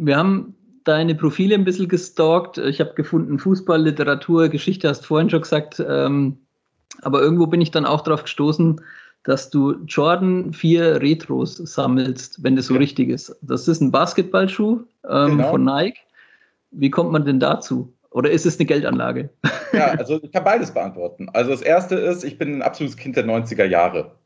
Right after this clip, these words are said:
Speaker 2: Also es bedeutet, äh, mein großes Laster ist McDonald's und Coca-Cola.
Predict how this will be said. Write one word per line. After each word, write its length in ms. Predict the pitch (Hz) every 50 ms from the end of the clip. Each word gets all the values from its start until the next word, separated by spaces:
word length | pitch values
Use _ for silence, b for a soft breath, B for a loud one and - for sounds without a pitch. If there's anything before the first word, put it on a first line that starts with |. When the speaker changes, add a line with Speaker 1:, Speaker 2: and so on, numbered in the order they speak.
| _ _ _
Speaker 2:
Also 280 | - 101 107 95 - 107
es 120 | 95 -
bedeutet, 580 | 127 101 117 117 123 127 123 143 143 113 - B B B B B B B B
äh, 160 | 110 117 113
mein 160 | 117 120 117 117
großes 480 | 117 139 160 180 180 180 160 - -
Laster 480 | 120 123 143 - - 147 139 135 135 131 120 113
ist 180 | - 117 -
McDonald's 520 | 127 120 110 - 135 131 139 147 147 147 -
und 80 | 123
Coca-Cola. 920 | 120 - 113 - 120 107 - - - 135 147 180 202 233 247 - - _